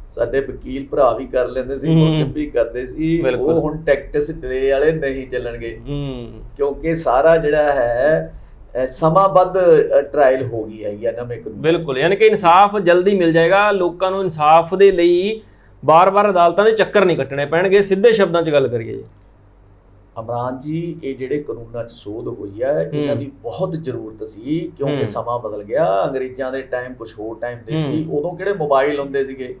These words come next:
Speaker 2: ਹੂੰ, ਬਿਲਕੁਲ।
Speaker 1: ਇਲੈਕਟ੍ਰੋਨਿਕਸ ਮੀਡੀਆ ਕਿੱਥੇ ਸੀਗਾ?
Speaker 2: ਬਿਲਕੁਲ ਜੀ।
Speaker 1: ਜਦੋਂ ਇਹ ਚੀਜ਼ਾਂ, ਸਮਾਂ ਇੰਨਾ ਬਦਲ ਗਿਆ
Speaker 2: ਜੀ।
Speaker 1: ਹੈਗਾ,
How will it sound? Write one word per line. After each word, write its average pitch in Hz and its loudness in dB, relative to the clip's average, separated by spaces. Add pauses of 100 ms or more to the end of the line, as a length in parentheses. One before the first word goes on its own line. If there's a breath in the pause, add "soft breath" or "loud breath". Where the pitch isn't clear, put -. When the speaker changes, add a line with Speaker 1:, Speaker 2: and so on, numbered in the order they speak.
(100)
Speaker 2:
ਹੂੰ, 147 -6
ਬਿਲਕੁਲ। 139 -6
Speaker 1:
ਇਲੈਕਟ੍ਰੋਨਿਕਸ 147 2
ਮੀਡੀਆ 156 -2
ਕਿੱਥੇ 151 0
ਸੀਗਾ? 131 2
Speaker 2:
ਬਿਲਕੁਲ 131 0
ਜੀ। 117 -16 (320)
Speaker 1:
ਜਦੋਂ 180 -2 (100)
ਇਹ 190 -2
ਚੀਜ਼ਾਂ, 165 -4
ਸਮਾਂ 147 -2
ਇੰਨਾ 156 0
ਬਦਲ 143 2
ਗਿਆ 123 -2
Speaker 2:
ਜੀ। 127 -8
Speaker 1:
ਹੈਗਾ, 131 -2